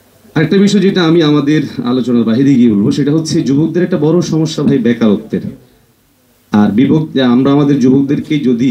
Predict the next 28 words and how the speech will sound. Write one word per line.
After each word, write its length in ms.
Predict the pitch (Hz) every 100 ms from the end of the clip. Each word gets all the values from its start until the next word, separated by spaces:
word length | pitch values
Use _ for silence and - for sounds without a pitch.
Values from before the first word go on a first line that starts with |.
| 127 131
আহ, 240 | 110 104
সেট 220 | - 113
আপ 100 | 117 113
করতে 260 | 127 120
চাই, 300 | 113 113 147 -
সেক্ষেত্রে 640 | 131 131 135 147 156 151 - _ _ -
আমাদের 460 | 110 127 127 135 131 - - - _
সরকারি 500 | - - 127 175 165
যে 120 | 143
সমস্ত 440 | 139 151 147 - 151
স্তরগুলো 540 | 123 135 131 123 117
ছিল, 360 | 110 - 101 98
পুলিশ, 560 | - 117 117 110 110 107
র্যাব 280 | 107 107 101 - _ _ _ _ -
এবং 200 | 123 135
বিভিন্ন 340 | 139 165 170
সরকারি 400 | 165 151 127 127
বাহিনী 280 | 120 123 135
যে 120 | 123
বিষয়গুলো 400 | 113 110 113 104
ছিল, 320 | 101 117 135
সেখানে 360 | 156 143 160 165
আমরা 300 | 139 135 147
আমাদের 360 | 151 156 151 151 - - - _ - 220
বর্তমান 380 | 156 170 165
যে 80 | 175
যুবকরা 420 | 151 135 139 131
আছে, 300 | 101 - 107